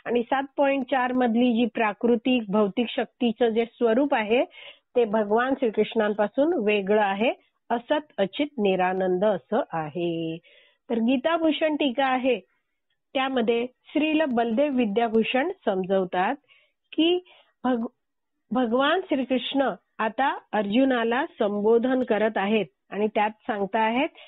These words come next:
की सात पॉइंट चार आणि सात पॉइंट पाच यामध्ये स्वतःच्या ज्या दोन प्रकारच्या शक्ती आहेत त्यांचं वर्णन करतात. आणि त्यानंतर भगवंत स्वतःबद्दल सांगतील,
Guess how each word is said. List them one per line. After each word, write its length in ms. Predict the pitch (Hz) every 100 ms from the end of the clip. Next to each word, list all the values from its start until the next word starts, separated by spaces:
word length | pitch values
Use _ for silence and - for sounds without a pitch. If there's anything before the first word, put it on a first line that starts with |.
| - -
की 100 | 294
सात 240 | 294 294 302 -
पॉइंट 300 | 294 294 294
चार 340 | - 302 214 160 _ -
आणि 140 | 226
सात 220 | 247 240 226 _
पॉइंट 300 | 254 262 262 -
पाच 220 | 277 196 - _ _ _ _ _
यामध्ये 600 | - 240 240 233 220 254 349 _ _ _ -
स्वतःच्या 500 | 240 262 262 262 262
ज्या 260 | 240 254
दोन 300 | 240 240 294
प्रकारच्या 560 | 285 254 - 240 226 277
शक्ती 460 | - 311 - - 311
आहेत 220 | 254 208 180
त्यांचं 380 | - 190 185 247
वर्णन 460 | 247 180 180 202 320 - _ _ _
करतात. 540 | 196 175 - 180 175 175 _ _ _ _ -
आणि 200 | 254 302
त्यानंतर 640 | 294 294 294 311 285 330
भगवंत 560 | 330 320 277 302 311 294
स्वतःबद्दल 880 | 320 339 - 226 233 240 254 240 285
सांगतील, 560 | 285 269 262 285 277